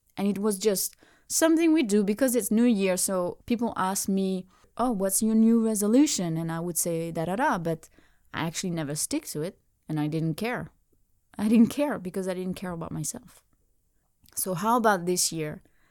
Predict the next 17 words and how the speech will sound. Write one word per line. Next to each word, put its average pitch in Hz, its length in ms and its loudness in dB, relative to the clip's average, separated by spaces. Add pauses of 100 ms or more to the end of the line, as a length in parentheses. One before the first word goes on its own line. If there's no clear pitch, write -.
(440)
you 180 160 -4
care 156 240 -8
about 139 220 -8
yourself, - 600 -12 (580)
and 175 120 -4
you 170 100 -4
respect - 420 -4
yourself, - 640 -14 (800)
and 180 80 -2
you 175 60 -2
respect 165 360 -4
your 165 140 -6
voice, 165 680 -4 (300)
you - 60 -20
respect 170 420 -6
your 160 80 -10
truth, - 600 -2